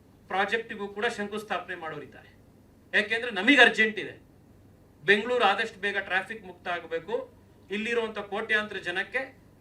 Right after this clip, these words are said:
ಟ್ರಾಫಿಕ್ ನಲ್ಲಿ ಬಳತಾ ಇರುವಂತ ಜನಕ್ಕೆ, ಮಧ್ಯಮ ವರ್ಗಕ್ಕೆ ಜನಕ್ಕೆ ಅವ್ರಿಗೆ ಸಹಾಯ ಆಗಬೇಕು ಅಂತ.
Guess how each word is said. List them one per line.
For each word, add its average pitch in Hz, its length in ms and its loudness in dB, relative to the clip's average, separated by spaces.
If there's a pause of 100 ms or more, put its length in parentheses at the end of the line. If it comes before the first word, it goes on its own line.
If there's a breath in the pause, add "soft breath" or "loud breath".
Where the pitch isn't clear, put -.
(280)
ಟ್ರಾಫಿಕ್ - 460 6
ನಲ್ಲಿ 208 320 -4
ಬಳತಾ 202 320 4
ಇರುವಂತ 208 240 -2
ಜನಕ್ಕೆ, 180 440 -8
ಮಧ್ಯಮ 208 380 -4
ವರ್ಗಕ್ಕೆ 185 420 -10
ಜನಕ್ಕೆ 170 380 -8
ಅವ್ರಿಗೆ 180 220 -8
ಸಹಾಯ 175 280 0
ಆಗಬೇಕು 147 440 -6
ಅಂತ. - 180 -20